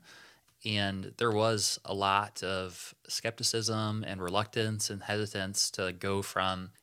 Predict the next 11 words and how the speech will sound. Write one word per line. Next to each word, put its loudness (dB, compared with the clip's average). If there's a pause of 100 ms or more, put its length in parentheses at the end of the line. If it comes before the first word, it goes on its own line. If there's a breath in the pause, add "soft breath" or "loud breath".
an 0
analog, 4 (340)
you -2
know, -4 (280)
workstation 0
to -6
creating 0
a -2 (260)
in 2
the 2
box 2